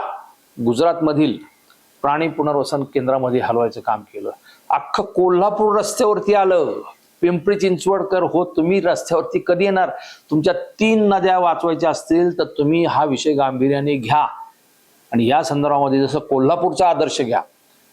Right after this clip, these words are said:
कोल्हापूरच्या हत्तीनेला वाचवण्यासाठी पिंपरी चिंचवडमध्ये जैन समाज, बाकी काही मंडळी प्राणीप्रेमी त्यांनी आज आंदोलन केलं. पण नदीच्या ह्या विषयावरती, नद्या, तीनही नद्या मारायचं काम प्रशासन आणि काही राज्यकर्ते करत आहेत,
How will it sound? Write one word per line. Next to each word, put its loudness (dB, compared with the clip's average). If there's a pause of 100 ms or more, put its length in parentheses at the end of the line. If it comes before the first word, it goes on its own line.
कोल्हापूरच्या 0
हत्तीनेला 0
वाचवण्यासाठी 0
पिंपरी -2
चिंचवडमध्ये 0
जैन 0
समाज, 0 (500)
बाकी -2
काही 0
मंडळी 0
प्राणीप्रेमी 0 (360)
त्यांनी 0
आज 2
आंदोलन 2
केलं. 0 (480)
पण -2
नदीच्या 0
ह्या 2
विषयावरती, -2 (480)
नद्या, 0
तीनही 0
नद्या 2
मारायचं 0
काम 0
प्रशासन -2
आणि 0
काही 0
राज्यकर्ते -2
करत -2
आहेत, 0